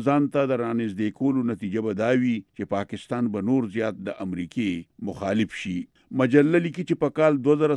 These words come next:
څلورم کې د امریکې مشرانو دعوه کړې وه چې امریکني فوج افغان فوج ته ډیر کامیاب تربیت ورکړی دی، خو د افغانستان د سر دوباره ودانۍ د کارونو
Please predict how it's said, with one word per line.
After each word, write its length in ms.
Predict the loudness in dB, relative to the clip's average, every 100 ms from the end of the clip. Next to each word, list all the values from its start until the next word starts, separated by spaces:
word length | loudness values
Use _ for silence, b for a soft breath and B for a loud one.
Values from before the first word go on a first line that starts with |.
| 0
څلورم 420 | 0 2 0 -2 -2
کې 80 | -4
د 60 | -4 -2
امریکې 440 | -2 -2 0 0
مشرانو 480 | -2 -4 -2 -2 -2 -2
دعوه 260 | -2 -2 -2
کړې 160 | -2 0
وه 80 | 0 -2
چې 200 | -6 -4
امریکني 460 | -4 -4 -4 -4 -4 -4
فوج 280 | -2 -2 -6 _ -6
افغان 380 | -4 0 2 2 0
فوج 260 | -2 -4 -4
ته 100 | -4
ډیر 160 | -2 -2 -4
کامیاب 420 | -4 -2 -2 -4 -6
تربیت 460 | -6 -4 -4 -6 -8
ورکړی 380 | -10 -6 -4 -2 -2
دی، 120 | -4 -6 -12 -10
خو 120 | -4 -4
د 80 | -4 -6
افغانستان 760 | -4 -4 -4 -6 -6 -4 -2
د 80 | -4 -4
سر 160 | -4 -2
دوباره 340 | -2 0 0 0
ودانۍ 480 | -2 -2 -2 -2 -4
د 100 | -6 -6
کارونو 360 | -4 -2 -4